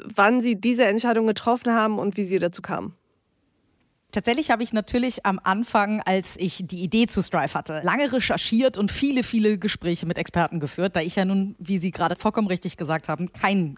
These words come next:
Speaker 2: Kind des Prints bin. Und habe unter anderem mit meinem jetzigen Co-Founder Sebastian Rath sehr lange darüber gesprochen und konnte da eine ganze Menge lernen, nämlich,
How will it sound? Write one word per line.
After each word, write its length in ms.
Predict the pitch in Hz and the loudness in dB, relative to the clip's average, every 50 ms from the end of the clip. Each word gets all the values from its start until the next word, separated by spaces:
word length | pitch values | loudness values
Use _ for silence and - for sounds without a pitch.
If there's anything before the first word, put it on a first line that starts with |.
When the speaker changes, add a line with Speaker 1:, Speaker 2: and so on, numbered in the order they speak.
| - _ | -12 _
Speaker 2:
Kind 480 | - - 190 175 170 - - - - | 0 2 2 2 2 0 -4 -6 -6
des 140 | - 156 - | -8 -4 -2
Prints 340 | - - 254 247 214 - - | -2 0 2 2 0 0 -2
bin. 260 | - - 147 123 123 - - - - - - - - - - - | -6 -6 -8 -8 -10 -16 -20 -20 -20 -20 -20 -20 -20 -20 -20 -14
Und 200 | - - 185 185 | -6 -2 0 2
habe 360 | 180 190 202 202 220 220 220 220 - - | 2 2 4 4 4 2 2 0 -2 0
unter 240 | 226 214 196 - - | 0 2 2 2 2
anderem 240 | 190 208 226 226 226 | 2 4 4 2 2
mit 100 | - - | 2 2
meinem 200 | 190 185 180 175 | 2 2 2 2
jetzigen 300 | 190 - - 202 185 180 | 0 -2 0 -2 -2 -2
Co-Founder 440 | - - 170 - - 190 196 202 | -2 -4 -4 -2 -2 0 0 0
Sebastian 400 | 180 185 - 185 - - 202 202 | -2 -2 -2 -2 -2 0 -2 0
Rath 260 | 190 185 180 175 - - | 2 2 2 2 2 2
sehr 140 | - 175 | 0 0
lange 240 | 151 147 147 147 143 | 0 -2 -4 -4 -4
darüber 340 | 147 156 143 143 156 151 160 | -4 -6 -6 -4 -4 -4 -4
gesprochen 540 | 139 147 - - - 156 156 - 208 226 226 | -6 -8 -10 -6 -4 -4 -2 0 0 0 -2
und 120 | 190 180 | -2 -4
konnte 280 | - 196 190 180 196 165 | -2 -2 -2 -2 0 0
da 100 | 180 165 | 0 0
eine 180 | - 175 185 | 2 0 -2
ganze 360 | 170 - 160 170 175 - - 196 | -2 0 -2 -2 0 0 0 2
Menge 360 | 190 185 190 196 220 233 - - | 2 2 2 0 0 -2 -2 -2
lernen, 560 | 170 165 175 170 175 185 185 170 151 156 156 | 0 2 4 4 4 4 4 2 2 0 -2
nämlich, 400 | 156 160 170 190 226 226 - | -2 -2 0 0 0 -2 -4